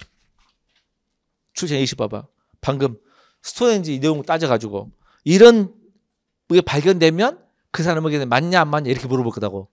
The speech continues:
비판 능력으로. 조금 더 한 단계 넘었어 안 넘었어? 넘었죠. 그렇게 바뀐다라는 겁니다. 알겠죠?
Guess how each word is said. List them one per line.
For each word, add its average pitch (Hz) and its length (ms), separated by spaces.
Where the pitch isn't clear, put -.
비판 147 300
능력으로. 101 460
조금 208 260
더 165 80
한 170 120
단계 160 220
넘었어 123 340
안 113 80
넘었어? 113 440
넘었죠. 120 500
그렇게 123 240
바뀐다라는 107 640
겁니다. 104 280
알겠죠? 113 360